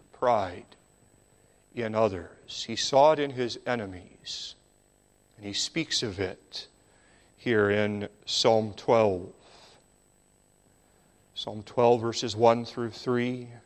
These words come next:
"Help, Lord, for the godly man ceaseth, for the faithful fail from among the children of men.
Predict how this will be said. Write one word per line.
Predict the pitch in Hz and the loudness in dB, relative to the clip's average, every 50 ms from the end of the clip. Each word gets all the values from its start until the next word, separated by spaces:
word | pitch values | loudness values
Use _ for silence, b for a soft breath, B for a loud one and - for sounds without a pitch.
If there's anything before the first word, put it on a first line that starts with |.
| _ | _
"Help, | - 143 139 147 143 - - | 2 4 4 4 4 0 -2
Lord, | 139 120 113 117 123 127 131 127 | 0 4 6 6 6 4 2 0
for | - - 123 | -2 -4 -2
the | 110 117 107 | -2 -2 0
godly | 98 117 113 120 139 143 165 160 151 139 | 4 8 8 8 8 8 4 0 0 0
man | 131 127 123 123 131 131 127 | 0 -2 -2 -2 -2 -4 -6
ceaseth, | - - - - 143 131 - - - 110 117 120 - - - - b b b b b b b b b b b | -6 -6 -4 -4 -4 -4 -4 -2 0 -2 -2 -2 -8 -20 -20 -20 b b b b b b b b b b b
for | - 123 | -4 0
the | 107 110 | 0 0
faithful | 104 - 143 135 143 147 - - 151 135 | 2 6 6 6 6 6 4 4 2 2
fail | - - - 131 123 127 139 147 | 2 2 4 6 6 8 6 4
from | 139 - - 143 135 | 4 2 -2 0 0
among | 131 127 127 127 131 139 131 | 0 0 2 0 0 0 -2
the | 123 120 | -4 -4
children | - - - 147 135 127 123 135 131 123 | -4 0 2 2 2 2 2 -2 0 0
of | 120 113 107 107 | 0 -4 -4 -6
men. | 110 117 120 110 104 95 90 87 | -6 -4 -2 -2 -2 -2 -4 -8